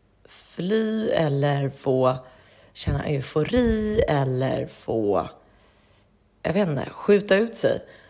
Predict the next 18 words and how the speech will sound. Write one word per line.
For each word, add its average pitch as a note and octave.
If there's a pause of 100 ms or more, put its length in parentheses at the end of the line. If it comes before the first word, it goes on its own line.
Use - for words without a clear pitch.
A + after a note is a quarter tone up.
(160)
Det A3+
hade G#3
jag D#3
nog D3
tyckt -
var - (240)
fruktansvärt -
faktiskt. - (1700)
Men F3+
bara G3
för A#3
att -
jag D#3+
då C#3+
vid C#3+
nitton C#3+
års C#3
ålder D3+